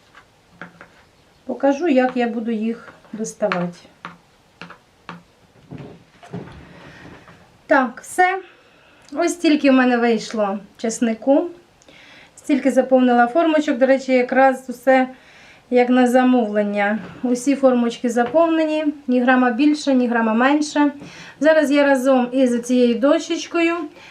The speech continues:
відправлю його у морозильну камеру. Е, відправлю годин десь на три, на шість годин. Але ненадовго, щоб, е,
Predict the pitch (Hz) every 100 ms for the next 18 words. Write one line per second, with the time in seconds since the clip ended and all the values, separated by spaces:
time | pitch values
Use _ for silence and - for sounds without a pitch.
0 | - 254 254 - 294 294 285 262 254 269
1 | 269 262 269 254 - 233 233 226 247 233
2 | 226 226 196 180 185 202 - _ _ _
3 | - - - - - - - - - -
4 | - _ - 247 240 233 226 220 220 220
5 | 208 208 - - - 214 269 - 311 294
6 | 262 254 240 247 269 254 247 233 233 -
7 | 214 240 240 254 311 339 269 233 - 311
8 | 320 285 320 269 330 339 302 _ _ _
9 | - - - - 254 269 311 311 302 277
10 | 226 214 208 220 220 - 262 247 247 -
11 | - 247